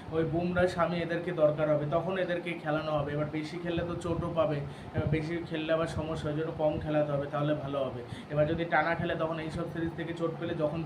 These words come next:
দরকার তখন পাওয়া যাবে না। এখন তো অনেক বোলার রয়েছে ভারতের, সিরাজ রয়েছে, এই রয়েছে, অন্য সবাই রয়েছে, আর সিরাজও টেস্টে থাকবে, সিরাজ টেস্টে থাকতে চলেছে, এটা বলতে আমি ভুলে গেছিলাম। টেস্টে কিন্তু সিরাজ থাকবেই, সিরাজ, তার পাশাপাশি মুকেশ কুমার থাকতে পারে,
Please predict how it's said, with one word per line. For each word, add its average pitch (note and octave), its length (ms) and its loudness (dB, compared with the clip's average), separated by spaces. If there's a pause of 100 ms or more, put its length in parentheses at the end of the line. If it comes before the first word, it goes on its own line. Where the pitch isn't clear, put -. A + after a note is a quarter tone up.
দরকার D3+ 240 4 (100)
তখন D3+ 180 2 (100)
পাওয়া C#3+ 220 4
যাবে C3+ 220 -2
না। C3 60 -6 (300)
এখন F#3+ 220 2
তো G3+ 120 4
অনেক F3+ 200 0
বোলার F3+ 320 4
রয়েছে F#3+ 240 6 (140)
ভারতের, D#3+ 400 2
সিরাজ F3 300 2 (100)
রয়েছে, E3 300 0 (400)
এই F3 140 0
রয়েছে, E3+ 240 2 (120)
অন্য E3 120 -2 (120)
সবাই E3 180 2
রয়েছে, E3 240 0
আর D#3 100 -4
সিরাজও F3 400 2
টেস্টে E3+ 260 -4 (100)
থাকবে, C#3 280 -2 (360)
সিরাজ F3+ 360 2
টেস্টে E3+ 360 -4
থাকতে D#3 300 -4
চলেছে, D#3 320 0
এটা D3+ 200 0
বলতে D3+ 240 -2
আমি E3 180 -2
ভুলে D#3 220 0
গেছিলাম। E3+ 360 -2 (360)
টেস্টে E3 340 -2
কিন্তু E3+ 240 -2
সিরাজ D#3+ 240 -2 (120)
থাকবেই, C3+ 320 -2 (300)
সিরাজ, E3+ 320 0
তার D#3+ 160 4
পাশাপাশি D#3+ 380 2 (100)
মুকেশ D#3 280 -2
কুমার D#3+ 240 -2
থাকতে D#3+ 240 -6
পারে, E3+ 120 0